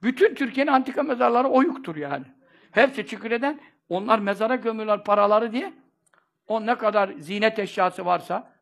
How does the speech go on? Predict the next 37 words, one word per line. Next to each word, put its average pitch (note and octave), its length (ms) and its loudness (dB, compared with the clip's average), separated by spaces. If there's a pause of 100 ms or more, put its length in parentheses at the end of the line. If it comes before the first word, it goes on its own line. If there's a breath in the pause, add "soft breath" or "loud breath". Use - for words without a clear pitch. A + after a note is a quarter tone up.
lan G3 180 0
ölüye F#3 260 -4
mi B3+ 120 -6
lazım, B3+ 340 -2
diriye A3 240 0
mi F4+ 100 -8
lazım? A3 300 0 (320 soft breath)
Ebu G3+ 180 0
Bekir G#3+ 120 0
Sıddık A#3 300 -8
radıyallahu G#3+ 360 0
anh G3+ 100 -2
tam A3+ 200 0
vefat G#3+ 360 0
etmek G3 260 -10
üzereydi. F3 480 -6 (380 soft breath)
Dedi A3 200 0
ki, A3+ 120 -8
"Beni G#3+ 220 -2
bu A3 100 -2
eski G3 360 -4
elbiselerimle G3 760 -4
kefenleyin." D3 720 -10 (440)
Dediler, A3 360 0
"Yeni G3+ 280 -4
şey B3+ 260 -2
var, G3+ 200 -2
kumaş G3+ 360 0
var, F#3 200 2 (140)
şey G3 200 -10
var." A3 180 -4 (340 soft breath)
Dedi, C#4+ 220 -2
"Yeni A3 460 -2
diriye A3 400 -2
daha G3+ 140 4
lazım F3+ 480 4
olur." B2+ 400 -12